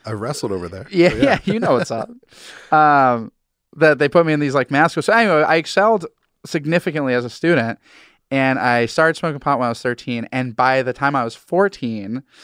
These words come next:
Speaker 2: I was, like, at risk of being kicked out of high school.
Speaker 1: Wow.
Speaker 2: And was my, like, neighborhood drug dealer.
Speaker 1: Hmm.
Speaker 2: Like, just instantly, like, as soon as I started smoking, I was like, "Oh, I'm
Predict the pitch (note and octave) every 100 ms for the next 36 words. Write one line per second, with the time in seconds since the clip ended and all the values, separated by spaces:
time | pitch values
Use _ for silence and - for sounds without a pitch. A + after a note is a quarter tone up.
0 | - - C3 B2+ B2 B2+ A2 - C3 B2+
1 | C3 - C3 A2+ B2+ A#2 B2+ B2 C3 B2
2 | A2 - F#2+ G2 F#2+ - A2+ A2 G2+ _
3 | _ _ _ C3+ C3 B2 A#2+ A#2 A2+ C3+
4 | B2+ A2 A#2+ A2+ A2 A2 A#2 A2 A2 G#2+
5 | G2 - G#2 F#2 F#2 - _ _ _ _
6 | C#3+ C#3 D3+ F3 D#3 - D#3+ - A2 A2+
7 | A2+ C3 B2 C3 - - D#3 D#3+ F3 F3
8 | A#2+ A#2+ A#2+ B2 A2+ - - _ _ _
9 | _ _ _ C3+ - - C#3+ - C3+ C3
10 | C3+ A#2+ A#2+ A#2 B2 D#3 C#3+ C3 D3 C3